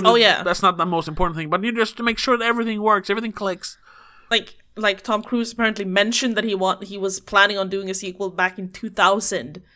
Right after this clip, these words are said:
Speaker 2: Yeah.
Speaker 1: On, like, a talk show.
Speaker 2: And I, I know that this project, like, in, in, like, in earnest, had properly started pre-production in two thousand and twelve.
Speaker 1: Yeah.
Speaker 2: And then it was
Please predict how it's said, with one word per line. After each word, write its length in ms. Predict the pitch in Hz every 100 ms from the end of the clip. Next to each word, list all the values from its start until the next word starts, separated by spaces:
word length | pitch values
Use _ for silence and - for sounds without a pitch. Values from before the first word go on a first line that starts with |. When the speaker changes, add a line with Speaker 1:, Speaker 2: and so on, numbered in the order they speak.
| _
Speaker 2:
Yeah. 320 | 285 196 220 - _ _ _ _ _ _ _
Speaker 1:
On, 140 | 214
like, 180 | 196 190
a 40 | 190
talk 260 | 208 190
show. 340 | - 160 180 185 _ -
Speaker 2:
And 100 | 233
I, 100 | 240 240 233
I 40 |
know 180 | 240 277
that 140 | 214
this 200 | 240 277
project, 500 | - 240 247 220 196
like, 260 | - 214 - _ _ - _ _ _ _
in, 180 | 202 196 - _ _ _ _ _ _
in, 80 | 180
like, 180 | 170 196
in 100 | 208
earnest, 360 | 214 214 170
had 160 | 147 -
properly 480 | 202 269 269 208 156
started 560 | - 202 247 190 123 127 160 - - - - - - -
pre-production 540 | 247 240 214 160 151
in 140 | 165 -
two 200 | - 226
thousand 340 | 220 214 185
and 120 | 156 -
twelve. 720 | - 208 214 120 - - 110 - - _ -
Speaker 1:
Yeah. 300 | 226 185 - - - _
Speaker 2:
And 100 | 160
then 140 | 185 185
it 80 | 180
was 240 | 175